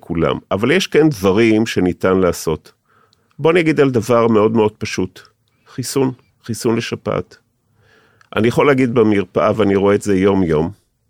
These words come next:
את אותם ילדים שכן חוסנו, ואותם ילדים שלא חוסנו. ויש הבדל. יש הבדל. אני יכול לדבר על אותם ילדים ש-,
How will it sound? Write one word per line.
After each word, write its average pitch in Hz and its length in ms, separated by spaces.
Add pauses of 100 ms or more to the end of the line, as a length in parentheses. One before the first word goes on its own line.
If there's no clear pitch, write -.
(520)
את 110 120
אותם 120 300
ילדים 101 300
שכן 87 340
חוסנו, 131 420 (560)
ואותם 123 240
ילדים 123 220
שלא 127 200
חוסנו. - 380 (560)
ויש 117 280
הבדל. 135 280 (840)
יש - 140
הבדל. 82 360 (1040)
אני 104 120
יכול 135 220
לדבר 117 320
על 110 60
אותם 110 300
ילדים 107 460
ש-, - 160